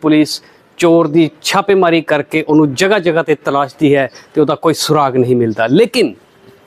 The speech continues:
ਅੱਜ ਤੁਹਾਨੂੰ ਦੱਸ ਦਈਏ, ਸੂਤਰਾਂ ਦੇ ਹਵਾਲੇ ਤੋਂ ਇੱਕ ਪੱਕੀ ਖਬਰ ਨਿਕਲ ਕੇ ਸਾਹਮਣੇ ਆਈ ਹੈ ਕਿ ਉਸ ਚੋਰ ਨੂੰ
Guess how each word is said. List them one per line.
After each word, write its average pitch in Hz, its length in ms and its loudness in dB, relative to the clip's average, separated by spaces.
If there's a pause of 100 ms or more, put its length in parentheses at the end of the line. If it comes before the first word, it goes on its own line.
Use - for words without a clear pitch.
(220)
ਅੱਜ 180 300 -2 (720)
ਤੁਹਾਨੂੰ 160 300 2
ਦੱਸ 170 200 -4
ਦਈਏ, 180 240 2
ਸੂਤਰਾਂ 185 600 -2
ਦੇ 165 120 -2
ਹਵਾਲੇ 147 320 -2
ਤੋਂ 156 180 0
ਇੱਕ 143 300 0 (420)
ਪੱਕੀ - 260 -4
ਖਬਰ 175 280 -2
ਨਿਕਲ 156 300 0
ਕੇ 151 120 -4
ਸਾਹਮਣੇ 160 460 0
ਆਈ 143 200 0
ਹੈ 139 100 -2
ਕਿ 156 240 -2
ਉਸ 165 340 -2
ਚੋਰ 160 280 2
ਨੂੰ 151 240 4